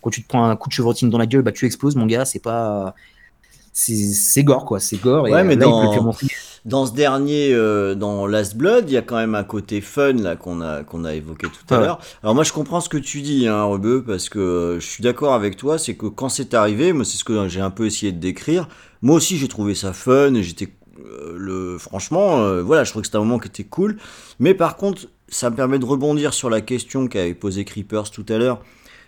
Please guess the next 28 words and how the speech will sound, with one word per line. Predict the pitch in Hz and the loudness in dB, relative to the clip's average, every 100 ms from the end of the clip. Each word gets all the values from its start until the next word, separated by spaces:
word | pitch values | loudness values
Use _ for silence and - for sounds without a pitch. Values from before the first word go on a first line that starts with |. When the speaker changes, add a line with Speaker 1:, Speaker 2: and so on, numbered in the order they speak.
| _ | _
Speaker 2:
Euh, | - 90 87 87 85 | -6 -4 -2 -2 -4
dans | 87 98 | -2 -2
trente | - 120 123 | -2 -4 -2
ans, | 143 131 | -2 -2
qu'est-ce | 120 - | -6 -6
qu'on | 110 107 | -6 -6
se | 95 | -6
rappelle | - 104 120 104 | -8 -4 -2 -2
du | 107 | -4
film ? | - 202 175 - | -2 -2 -2 -6
Eh | 110 | -4
ben, | 131 | -4
je | - | -2
crois | 190 | -4
que | 196 151 | -2 -2
là, | |
ce | 113 | -4
qu'on | - 143 | -4 0
a | 131 | 0
vu | 123 160 | 2 2
avec | 135 117 | 2 2
ça, | - 170 175 - - - - | 0 -2 -4 -20 -20 -20 -12
c'est | - 127 | -4 0
un | 110 107 110 107 104 104 104 104 | 2 2 2 0 0 -2 -2 0
bon | 120 160 | 2 4
moment | 151 147 143 | 4 4 2
de | 127 110 | 2 4
l'instant | 107 117 143 - - 139 165 | 4 4 2 -4 -2 -4 -4